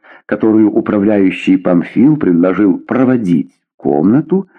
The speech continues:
предназначенную почетным гостям. Маргарита пожелала остаться наедине со своей камеристкой, потому что тайна,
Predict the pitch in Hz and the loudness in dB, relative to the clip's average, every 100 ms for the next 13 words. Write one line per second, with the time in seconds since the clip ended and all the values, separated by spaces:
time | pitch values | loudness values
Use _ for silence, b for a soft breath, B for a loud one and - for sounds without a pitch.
0 | b 156 151 160 143 151 151 151 147 143 | b -4 0 0 2 0 0 0 2 2
1 | 139 143 - 139 139 139 131 131 - 127 | 2 -4 -2 -4 0 0 0 -2 -4 -2
2 | 127 131 - _ _ _ - 107 120 156 | 0 -2 -6 _ _ _ -4 0 0 0
3 | 220 123 98 92 92 90 90 87 95 - | -2 -2 -4 0 0 2 0 -4 -10 -6
4 | 95 87 - 82 80 76 82 120 175 139 | -6 -6 -4 -2 0 0 0 0 0 -2
5 | - 135 151 151 165 120 78 - _ 57 | -2 -2 0 0 0 2 -2 -4 _ -6
6 | 55 - _ _ _ 80 87 87 - 78 | -6 -8 _ _ _ -4 -2 -2 -4 -8
7 | 73 - 151 165 113 58 60 53 | -8 -4 -2 0 0 0 -2 -6